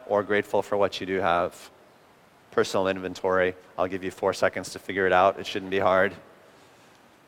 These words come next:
But Jesus is displaying something powerful here.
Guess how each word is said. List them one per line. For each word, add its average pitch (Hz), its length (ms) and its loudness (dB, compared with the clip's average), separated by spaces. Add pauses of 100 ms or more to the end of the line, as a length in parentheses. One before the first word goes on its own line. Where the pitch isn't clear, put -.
(140)
But - 120 -14
Jesus 98 460 -6
is 95 120 -6
displaying 95 500 -4
something 92 400 -8
powerful 92 540 0
here. 90 340 0